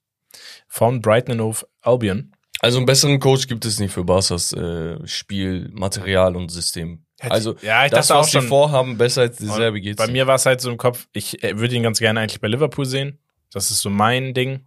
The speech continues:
Speaker 1: wo ich sag, ey, er bleibt in der Liga, er kennt die Liga, ne? Also sa-, das, die Möglichkeit auf direkten Erfolg ist dort deutlich höher,
Speaker 2: Ja, ja.
Speaker 1: meiner Meinung nach.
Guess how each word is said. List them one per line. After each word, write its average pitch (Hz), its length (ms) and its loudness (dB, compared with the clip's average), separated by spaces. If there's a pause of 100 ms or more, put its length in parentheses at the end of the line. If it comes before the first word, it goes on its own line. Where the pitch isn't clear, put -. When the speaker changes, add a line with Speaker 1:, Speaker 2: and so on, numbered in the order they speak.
(300)
Speaker 1:
wo 107 120 -8
ich 98 100 -6
sag, 101 220 -2
ey, 113 240 4
er - 360 0
bleibt 110 260 0
in 117 100 -2
der 101 80 2
Liga, 139 420 4
er 110 100 2
kennt 120 220 -4
die 127 40 -4
Liga, 110 380 -4
ne? 139 320 -8
Also 101 220 -4 (280)
sa-, 117 200 -4
das, - 260 -4 (720)
die 113 60 -8
Möglichkeit 139 560 0
auf 120 280 0
direkten 120 560 -2
Erfolg 135 460 2
ist - 240 -4
dort 120 400 2 (160)
deutlich 123 400 0
höher, 143 180 4
Speaker 2:
Ja, 101 80 -2
ja. - 140 -8
Speaker 1:
meiner 123 240 0
Meinung 120 240 0
nach. 120 240 0